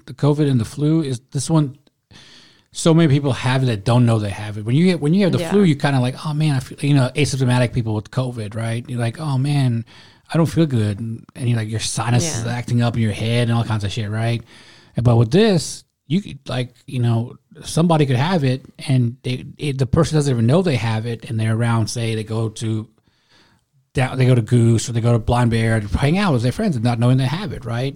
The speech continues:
Speaker 1: And
Speaker 2: Yeah.
Speaker 1: that's, that's why I think the vaccine on this one is gonna be more of a, "Come on, get the vaccine." There's gonna be a
Speaker 2: Yeah.
Speaker 1: big push to, for everyone to get the vaccine, or, or as, um,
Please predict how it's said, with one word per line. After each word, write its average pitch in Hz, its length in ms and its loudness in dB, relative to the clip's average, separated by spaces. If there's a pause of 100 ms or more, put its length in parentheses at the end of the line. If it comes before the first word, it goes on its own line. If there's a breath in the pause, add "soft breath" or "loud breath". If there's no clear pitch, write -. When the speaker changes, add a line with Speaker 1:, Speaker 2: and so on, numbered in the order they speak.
(140)
Speaker 1:
And 190 100 -4
Speaker 2:
Yeah. - 260 -6
Speaker 1:
that's, - 260 -4 (100)
that's 143 260 -2
why 160 160 4
I - 20 4
think 123 320 0
the 123 100 2
vaccine 117 400 0
on 107 100 -2
this - 180 -2
one 117 100 0
is 104 80 -2
gonna 110 120 -6
be 110 80 0
more 110 340 0
of 107 100 -2
a, 101 220 0 (720 soft breath)
"Come 131 140 4
on, 110 220 2
get 107 180 -2
the 117 60 -4
vaccine." 104 520 -2
There's 107 140 -6
gonna 123 100 4
be 113 60 4
a 101 60 2
Speaker 2:
Yeah. 95 160 -4
Speaker 1:
big 135 180 0
push 143 320 4
to, 113 140 -2
for 120 180 0
everyone 117 220 4
to 110 60 2
get 107 120 -2
the 104 80 -6
vaccine, 113 480 0
or, 113 380 2 (1300 loud breath)
or 123 280 4
as, 113 380 2
um, 104 520 2